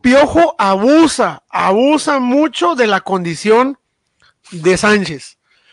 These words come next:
A Sánchez lo mete como central, lo mete como lateral, lo, lo pone como defensa lateral por izquierda.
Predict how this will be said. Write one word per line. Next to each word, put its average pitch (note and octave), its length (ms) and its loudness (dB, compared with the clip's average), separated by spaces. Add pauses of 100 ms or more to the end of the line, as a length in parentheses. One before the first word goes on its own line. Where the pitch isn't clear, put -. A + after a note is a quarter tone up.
(120)
A F#3+ 140 -2
Sánchez D4+ 360 0
lo C4 140 2
mete A#3+ 300 -2
como A3 280 -2
central, C4 500 -2
lo A#3+ 120 0
mete C4 320 -2
como A3 240 0
lateral, A#3+ 520 0
lo, C4 240 -4
lo G#3 340 -2
pone B3 240 0
como G3+ 220 -2
defensa A#3 400 -2
lateral A3+ 420 -2
por A3+ 120 -8
izquierda. D#4 600 -2